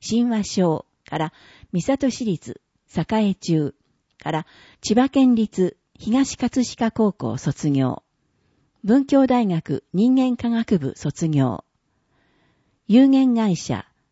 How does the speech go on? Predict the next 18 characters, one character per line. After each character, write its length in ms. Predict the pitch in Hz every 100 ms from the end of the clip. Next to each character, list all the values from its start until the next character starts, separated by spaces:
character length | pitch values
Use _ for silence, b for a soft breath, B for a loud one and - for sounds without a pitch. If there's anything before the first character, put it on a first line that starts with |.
| _ _
柴 320 | - 185 247
田 120 | 262 247
美 140 | 220
工、 400 | - 143 101 92 _ _ _ _ _
柴 320 | - 233 269
田 220 | - 120 -
デ 140 | 170
ザ 160 | 208 240
イ 120 | 220
ン 80 | 196
事 120 | 180
務 140 | 170
所。 220 | - 135 - _ _ _ _ _ _ _ _
屋 260 | 175 - 277
外 220 | 254 247
広 240 | - 220
告 260 | 214 202 190
誌。 260 | - 135